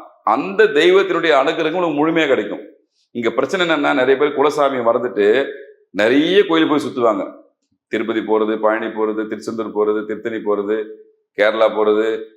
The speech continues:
இப்போ உ-, உத்தரகாண்ட் போறது, இப்படி நிறைய பயணங்களை மேற்கொள்வாங்க. ஆனா, நீங்க உருவானதுக்கு காரணமான குலசாமி அங்க இருக்கும். நீங்க அதை கண்டுக்காம போகும்போது நீங்க போயிட்டு வர திருப்தி உங்களுக்கு உண்டு, ஆனால் பலன் கிடைக்குமான்னா கொஞ்சம் கஷ்டம்.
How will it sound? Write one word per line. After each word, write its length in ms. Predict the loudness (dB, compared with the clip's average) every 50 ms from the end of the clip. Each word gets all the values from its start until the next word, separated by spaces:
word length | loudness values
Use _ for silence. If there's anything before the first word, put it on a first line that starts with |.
| _ _
இப்போ 160 | _ 0 2
உ-, 360 | 2 2 2 2 0 -2 -2 -2
உத்தரகாண்ட் 440 | -2 0 0 0 0 -2 -2 -2
போறது, 340 | 0 0 0 2 2 2 2 2 -2
இப்படி 180 | -6 -8 -4
நிறைய 500 | -2 0 0 0 0 0 2 2 2 2
பயணங்களை 440 | 2 0 0 0 0 0 0 0 0
மேற்கொள்வாங்க. 500 | -2 -2 0 0 0 0 -2 -2 -6 -10 -10 -6
ஆனா, 580 | -4 -2 0 0 2 2 2 2 2 0 -2 -6 -14 -20 -20 _ _ _ _ _ _ _ -6
நீங்க 220 | -4 0 2 2
உருவானதுக்கு 580 | 2 4 4 4 4 4 4 2 0 -2 -2 0
காரணமான 520 | 2 2 2 2 2 0 0 0 0 0
குலசாமி 520 | 0 0 0 0 0 2 0 0 2 0
அங்க 140 | 0 2 2
இருக்கும். 300 | 2 0 0 -2 -4 -6 -8 -14 -20 _ _ _ _ _ _ _
நீங்க 200 | -2 0 0 2
அதை 100 | 2 2
கண்டுக்காம 360 | 0 0 2 2 2 2 2
போகும்போது 840 | 0 -2 -2 -4 -4 -2 -2 -2 -2 0 2 2 2 2 2 0 0 -4 -10 -18 -20 _ _ _
நீங்க 300 | -6 -4 -4 -2 -4 -4 -2 0
போயிட்டு 360 | 2 4 4 4 4 4 2
வர 160 | 2 2 2
திருப்தி 380 | 0 -2 -2 -2 -2 -2 -2 -2
உங்களுக்கு 240 | -2 0 -2 -2
உண்டு, 440 | -2 -2 -2 -2 -2 -4 -8 -14 -14 _
ஆனால் 280 | -8 -6 -4 -4 -4 -2
பலன் 240 | -2 -2 -2 -2 -2
கிடைக்குமான்னா 720 | -2 -4 -4 -4 -6 -6 -6 -6 -8 -8 -8 -10 -10 -12 -14 -16 _ _ _ _ _ _ _
கொஞ்சம் 220 | _ -10 -8 -8 -6
கஷ்டம். 560 | -8 -8 -8 -10 -12 -12 -10 -10 -10 -12